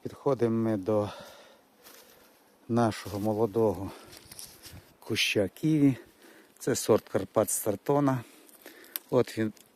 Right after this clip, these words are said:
буду я їх формувати у дві ліани. І от вони пішли, дали прирости десь до... двох метрів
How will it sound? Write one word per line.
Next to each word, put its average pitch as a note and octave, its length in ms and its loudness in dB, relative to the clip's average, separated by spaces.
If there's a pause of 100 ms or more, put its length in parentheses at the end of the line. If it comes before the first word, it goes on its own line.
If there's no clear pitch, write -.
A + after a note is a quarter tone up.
(100)
буду A2 320 2
я A2 140 8
їх G#2+ 220 2
формувати G#2+ 880 0 (100)
у G2+ 300 -6
дві G#2 280 0
ліани. C3 500 2 (2250)
І A#2+ 280 0 (1500)
от G#2+ 260 -2
вони G#2 220 -2
пішли, A2+ 560 2 (540)
дали G#2+ 360 2
прирости A2 600 2
десь F2+ 280 0
до... G#2 260 2 (540)
двох G#2+ 400 0
метрів C#3+ 460 2